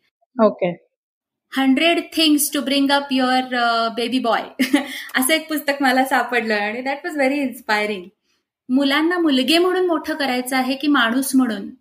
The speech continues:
Speaker 2: हा विचार माझ्या सतत, अ, मनात येत असे.
Speaker 1: वा.
Speaker 2: कारण मी स्वतः मुलगी म्हणून वाढलेली आणि तरीही मी खूप समानतेच्या वातावरणात वाढवलेली, म्हणजे मला असं "तू मुलगी आहेस म्हणून हे नको, मुलगी आहेस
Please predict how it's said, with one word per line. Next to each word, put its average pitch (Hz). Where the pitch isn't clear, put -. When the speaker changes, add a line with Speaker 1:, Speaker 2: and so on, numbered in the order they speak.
Speaker 2:
हा 254
विचार 254
माझ्या 240
सतत, -
अ, 214
मनात 208
येत 214
असे. 208
Speaker 1:
वा. 170
Speaker 2:
कारण 262
मी 277
स्वतः 294
मुलगी 285
म्हणून 269
वाढलेली 202
आणि 233
तरीही 269
मी 302
खूप 320
समानतेच्या 269
वातावरणात 240
वाढवलेली, 220
म्हणजे 220
मला 247
असं 269
"तू 294
मुलगी 254
आहेस 220
म्हणून 233
हे 240
नको, 226
मुलगी 220
आहेस 226